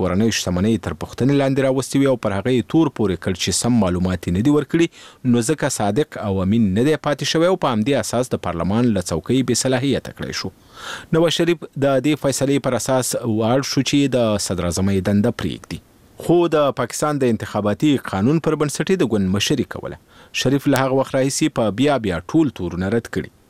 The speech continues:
د مسلم لیگ نون ویان صدیق الفاروق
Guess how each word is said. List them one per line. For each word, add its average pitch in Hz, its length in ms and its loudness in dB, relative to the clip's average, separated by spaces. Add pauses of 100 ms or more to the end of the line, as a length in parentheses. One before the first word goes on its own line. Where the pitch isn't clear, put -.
(280)
د 110 220 4
مسلم 127 380 2
لیگ 139 180 -2 (140)
نون 147 260 2
ویان 131 420 0
صدیق 127 380 -2
الفاروق 110 420 0